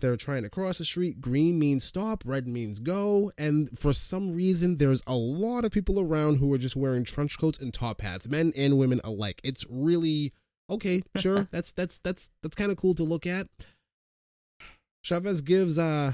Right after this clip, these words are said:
Speaker 1: Chavez, <laughs> Chavez
Speaker 2: <laughs>
Speaker 1: basically gives him the rundown. Rule number one,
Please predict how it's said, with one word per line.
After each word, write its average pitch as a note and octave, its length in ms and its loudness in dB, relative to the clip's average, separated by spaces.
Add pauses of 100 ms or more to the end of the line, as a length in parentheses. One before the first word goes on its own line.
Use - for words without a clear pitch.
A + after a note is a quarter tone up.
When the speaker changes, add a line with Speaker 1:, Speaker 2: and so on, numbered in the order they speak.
Speaker 1:
Chavez, C#3 520 6 (880)
<laughs> - 640 -4
Chavez G#3 400 -2
Speaker 2:
<laughs> - 20 0
Speaker 1:
basically D#3 320 2
gives C#3+ 220 2
him C3+ 80 6
the B2+ 80 4
rundown. G2 420 0
Rule F3 180 6
number A3 160 6
one, G3+ 460 2